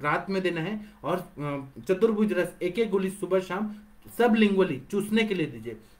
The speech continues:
Patient को ना बहुत ज्यादा relief मिलता है। इसके बाद तीसरा condition है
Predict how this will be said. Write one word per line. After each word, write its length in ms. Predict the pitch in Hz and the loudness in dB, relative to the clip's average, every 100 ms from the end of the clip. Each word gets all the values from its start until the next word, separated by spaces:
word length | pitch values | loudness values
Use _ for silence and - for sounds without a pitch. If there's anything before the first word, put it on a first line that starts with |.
| - | 0
Patient 340 | 190 190 220 220 | 2 2 2 2
को 80 | |
ना 360 | 214 214 - - | 4 2 0 -8
बहुत 220 | 147 208 208 | 0 2 4
ज्यादा 200 | 190 196 | 4 2
relief 360 | 165 160 156 | 0 -4 -4
मिलता 240 | 135 107 104 | -8 -10 -12
है। 120 | 95 - - - - | -16 -20 -20 -16 -12
इसके 320 | 214 - 277 | -6 4 4
बाद 400 | 202 202 202 - | 6 6 4 0
तीसरा 300 | 214 208 240 | 0 4 4
condition 420 | 233 220 190 185 | 4 2 2 0
है 260 | 175 202 214 | -2 -2 -6